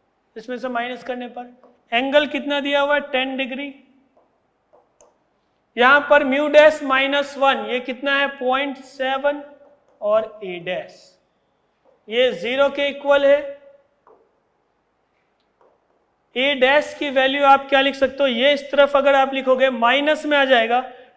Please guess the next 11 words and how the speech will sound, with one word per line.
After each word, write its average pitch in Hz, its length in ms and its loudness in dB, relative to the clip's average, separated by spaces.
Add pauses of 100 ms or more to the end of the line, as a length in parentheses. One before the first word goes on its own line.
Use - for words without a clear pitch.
टेन 269 200 4
से 294 140 -2
मल्टीप्लाई 269 520 0
करें, 269 220 4
ये 269 140 0
फ़ोर 277 280 -2
पॉइंट 269 320 -4
टू 285 100 -8
डिग्री 269 300 -4
आ 262 100 0
जाएगा, 277 320 2